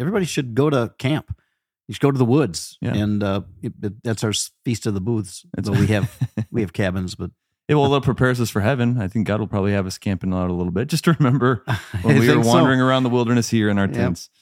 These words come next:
Speaker 1: I think so. All right, so verse two, "We grow weary in our present bodies." He's, he's referring to our bodies as being these tents. It's a
Speaker 2: Yeah.
Speaker 1: temporary dwelling place. So that was the idea of the Feast of the Booths, that they were in this, in, they were remembering the time when they were wandering in the wilderness,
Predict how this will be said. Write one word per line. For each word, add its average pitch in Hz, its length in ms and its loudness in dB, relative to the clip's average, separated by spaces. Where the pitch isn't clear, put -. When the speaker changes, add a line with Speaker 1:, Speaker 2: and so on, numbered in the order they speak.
Speaker 1:
I 120 120 -2
think 127 120 0
so. 101 300 -4
All 170 80 2
right, 147 160 2
so 147 140 -2
verse 135 200 2
two, 135 200 2
"We 110 140 2
grow 120 220 0
weary 156 380 2
in 104 80 0
our 101 80 0
present 104 320 -2
bodies." 90 240 -4
He's, 143 180 2
he's 143 160 4
referring 151 440 4
to 127 200 4
our 110 100 4
bodies 101 400 2
as 87 140 -4
being 95 180 -2
these 90 180 -2
tents. - 380 -6
It's - 160 -12
a - 40 -4
Speaker 2:
Yeah. 85 40 -4
Speaker 1:
temporary 120 340 2
dwelling 90 360 -2
place. 87 240 -8
So 98 160 -2
that 160 100 2
was 147 140 2
the 135 100 6
idea 120 240 2
of 95 80 0
the 98 80 -2
Feast 110 300 0
of 101 60 2
the 95 60 0
Booths, 101 340 2
that 95 120 -2
they 110 120 0
were 98 160 0
in 101 320 0
this, 92 260 -2
in, 98 240 -4
they 135 80 6
were 131 100 4
remembering 131 540 4
the 165 80 2
time 131 240 2
when 120 80 2
they 110 80 2
were 107 100 2
wandering 117 340 2
in 156 60 2
the 165 100 2
wilderness, 98 600 0